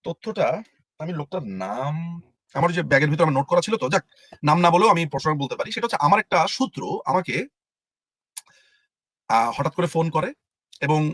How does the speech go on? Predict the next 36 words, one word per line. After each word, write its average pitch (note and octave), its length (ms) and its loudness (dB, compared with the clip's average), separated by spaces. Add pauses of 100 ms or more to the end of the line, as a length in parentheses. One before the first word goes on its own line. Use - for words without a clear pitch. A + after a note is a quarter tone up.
(120)
আমি D#3 160 4
আসলে F3+ 280 4
আননোন D#3 340 2
মানুষের C3+ 380 0
ফোন B2+ 380 -2
এগুলো A#2+ 240 -2
আমি A2+ 80 -2
সাধারণত G#2+ 380 -8
রিসিভ G#2 420 -12
করি D3 160 -2
না, F#3+ 180 2
যদি D3 220 2
আমার D3 140 2
স্ট্রং A#2+ 280 -4
রেফারেন্স C#3+ 320 -6
না - 80 -2
থাকে। - 200 -14 (920)
তো - 60 -2
আমাকে, F#3 640 4
আমার C#3 180 2
একটা E3 360 2 (320)
ইউরোপিয়ান D#3+ 340 8
সোর্স - 300 4
আমাকে C3+ 220 0
বলল C3+ 280 0
যে, B2+ 120 -4
"তোমার A2+ 180 -2
সাথে C#3 180 -2
একজন A#2+ 180 -2
একটু A#2+ 120 -8
দেখা B2+ 200 -4
করতে D#3 200 -4
চায় G#3+ 260 2 (680)
সেন্ট্রাল D3 400 2
লন্ডনে, A2+ 380 -2
তুমি G2 340 -10